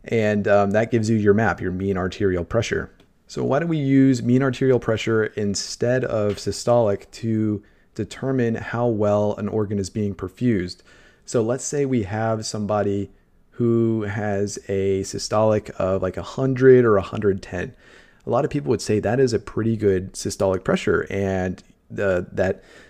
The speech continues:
the organ should be perfused well with that kind of pressure.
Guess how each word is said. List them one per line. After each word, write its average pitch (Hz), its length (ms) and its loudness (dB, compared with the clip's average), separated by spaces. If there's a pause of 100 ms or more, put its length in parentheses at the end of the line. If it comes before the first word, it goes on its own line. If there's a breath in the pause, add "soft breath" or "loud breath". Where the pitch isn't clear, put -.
(140 loud breath)
the 98 140 -2
organ 120 340 2
should 127 300 0
be 107 220 -2
perfused 123 920 0
well 98 480 4
with 98 240 2 (200)
that 98 260 -2
kind 92 160 -4
of 87 100 -8
pressure. 98 400 0